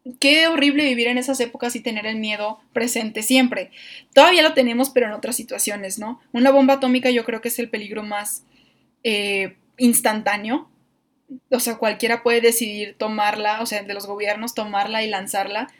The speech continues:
pero eso sería un fin inevitable para toda nuestra humanidad. Eso es muy claro, o sea, si se decide hacer algo así con una bomba termonuclear, que son de las más grandes y las más poderosas, es un fin inevitable para nosotros.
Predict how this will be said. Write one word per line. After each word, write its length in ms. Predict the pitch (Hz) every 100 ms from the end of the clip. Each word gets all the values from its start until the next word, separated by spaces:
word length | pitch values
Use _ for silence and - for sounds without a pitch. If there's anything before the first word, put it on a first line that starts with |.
| _
pero 160 | 233 226
eso 140 | 254
sería 300 | 262 247 220
un 120 | 220
fin 160 | 226 226
inevitable 600 | 226 214 208 196 196 202
para 220 | 202 202
toda 160 | 185 180
nuestra 260 | 208 - 196
humanidad. 420 | 190 185 165 156
Eso 240 | 233 -
es 140 | 285 - - _
muy 300 | 277 320 294
claro, 260 | - 160 185
o 40 |
sea, 300 | 220 220 202 - -
si 160 | - 254
se 140 | 254
decide 420 | 226 247 294 285
hacer 240 | 311 311 277
algo 200 | 269 247
así 340 | 269 - 226
con 140 | 226 226
una 260 | 220 220
bomba 380 | 214 220 220 220
termonuclear, 800 | 233 220 202 196 190 202 196 240
que 100 | 220
son 200 | 214 220
de 60 |
las 180 | 220 202
más 220 | 202 202
grandes 380 | 202 214 214 214
y 60 | 226
las 160 | 202
más 160 | 202 208
poderosas, 640 | - 226 208 202 233 269 - - - _
es 180 | 233 254
un 180 | 269 277
fin 500 | - - 262 254 254
inevitable 720 | 262 233 214 196 196 208 202
para 260 | 202 196 190
nosotros. 640 | 190 175 170 170 - -